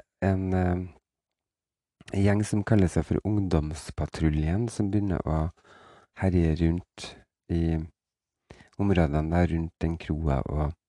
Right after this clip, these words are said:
parkene og pissoarene og sånn,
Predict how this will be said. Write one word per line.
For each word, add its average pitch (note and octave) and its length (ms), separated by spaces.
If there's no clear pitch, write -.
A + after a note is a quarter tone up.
parkene D#2 760
og D#2 60
pissoarene F2 680
og F2 60
sånn, B2 240